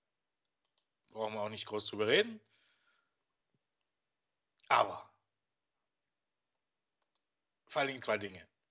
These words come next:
Äh, zum einen, oder eigentlich zwei Dinge, die sich, äh,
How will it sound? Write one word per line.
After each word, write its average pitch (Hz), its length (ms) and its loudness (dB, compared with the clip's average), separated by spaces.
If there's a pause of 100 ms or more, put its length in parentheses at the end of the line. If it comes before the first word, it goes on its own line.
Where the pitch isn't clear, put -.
(120)
Äh, 131 360 2 (300)
zum 139 180 -6
einen, 190 300 2 (2500)
oder - 160 0
eigentlich 131 260 -2
zwei 117 160 2
Dinge, 127 180 -2
die 113 100 -4
sich, 110 320 -2
äh, - 300 -18